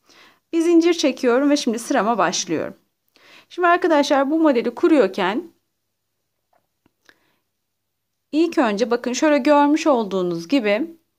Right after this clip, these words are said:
zincirlerimiz tepe noktasında belli. İlk yapıyorken ilk sıramızda, e, bu öndeki bize yakın olan kanada değil de arkadaki kanada sadece batarak bir tane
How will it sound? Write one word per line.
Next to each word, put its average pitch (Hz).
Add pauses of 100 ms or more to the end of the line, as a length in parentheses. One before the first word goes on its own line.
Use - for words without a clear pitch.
(400)
zincirlerimiz 233
tepe 285
noktasında 214
belli. 151 (920)
İlk 339
yapıyorken 330 (300)
ilk 285
sıramızda, 185 (2000)
e, 247
bu 285
öndeki 320 (880)
bize 247
yakın 277
olan 185
kanada 269
değil 247
de 254
arkadaki 277
kanada 170
sadece 165
batarak 240
bir 277
tane 220